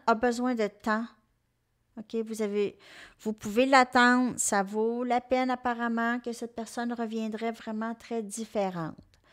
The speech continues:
Donc, mais on voit qu'elle a quand même du chemin à faire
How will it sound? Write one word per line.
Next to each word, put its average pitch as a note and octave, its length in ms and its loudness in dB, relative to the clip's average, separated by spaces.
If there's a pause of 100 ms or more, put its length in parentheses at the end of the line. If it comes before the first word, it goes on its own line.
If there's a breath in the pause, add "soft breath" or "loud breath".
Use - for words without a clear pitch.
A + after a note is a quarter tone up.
(460 loud breath)
Donc, G3 380 -10 (100)
mais G#3 300 -8
on G#3 220 -6
voit A3+ 220 -8
qu'elle G#3+ 440 -6
a G#3 100 -2
quand G#3 280 -10
même A3+ 340 -4
du G#3+ 180 -10
chemin A3 480 -4
à G3 120 -6
faire - 480 -8